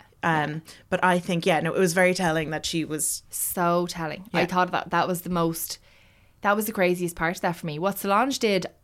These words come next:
Speaker 2: any sister would do.
Speaker 1: Yeah.
Speaker 2: You know, or any woman would do if they were really, really mad. Like I have,
Speaker 1: Yeah.
Speaker 2: you know, in the
Speaker 1: If
Speaker 2: past
Speaker 1: you're close
Speaker 2: reacted
Speaker 1: and it's your, and somebody hurts, you know, somebody who's
Speaker 2: <gasps>
Speaker 1: the closest person in the
Speaker 2: Totally.
Speaker 1: world to you,
Speaker 2: Yeah.
Speaker 1: you've,
Speaker 2: But
Speaker 1: you, it's mama bear.
Speaker 2: But what Beyonce did was so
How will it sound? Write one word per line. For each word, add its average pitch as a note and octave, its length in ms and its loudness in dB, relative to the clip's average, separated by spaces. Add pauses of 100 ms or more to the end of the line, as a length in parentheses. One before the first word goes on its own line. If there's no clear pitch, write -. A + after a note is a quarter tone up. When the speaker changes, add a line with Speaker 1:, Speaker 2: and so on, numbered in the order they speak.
(200)
Speaker 2:
any F#3 240 2
sister E3 380 -2
would D#3 140 0
do. D3 340 2
Speaker 1:
Yeah. A3 160 6 (280)
Speaker 2:
You F#3+ 100 8
know, D#3+ 260 4 (240)
or F3 140 6
any G3 200 4
woman F#3 300 4
would F3 100 4
do F3 160 6
if D#3 120 0
they E3 100 4
were D#3+ 160 4
really, E3+ 300 2
really E3 240 2
mad. D#3 180 -2
Like F3 160 0
I G3+ 140 4
have, F3 240 4
Speaker 1:
Yeah. G#3+ 140 0 (120)
Speaker 2:
you D#3+ 220 -6
know, E3+ 80 0
in F3 140 0
the D#3+ 40 -2
Speaker 1:
If - 60 -8
Speaker 2:
past - 180 4
Speaker 1:
you're D#4 80 4
close F3 140 2 (180)
Speaker 2:
reacted A3 80 2
Speaker 1:
and A3 100 2
it's G3 140 0
your, G#3+ 100 2
and G3+ 160 2
somebody A3 260 0
hurts, G#3+ 500 0
you G#3+ 80 2
know, F#3+ 140 2
somebody F3 320 0
who's F3 180 2
Speaker 2:
<gasps> - 40 -4
Speaker 1:
the F3 60 -4
closest G3+ 340 0
person C4+ 280 4
in F#3+ 60 4
the E3 40 4
Speaker 2:
Totally. - 0 - (140)
Speaker 1:
world D#4+ 120 0
to G3+ 120 -2
you, D3+ 180 0
Speaker 2:
Yeah. G3+ 260 2
Speaker 1:
you've, A#3 140 2
Speaker 2:
But A3 80 2
Speaker 1:
you, G#3+ 160 2
it's G3+ 160 -4
mama D4+ 240 0
bear. B2 300 -6
Speaker 2:
But G3 140 2
what G3 180 0
Beyonce G3+ 420 0
did E3+ 300 0
was D#3+ 200 -2
so F3 580 2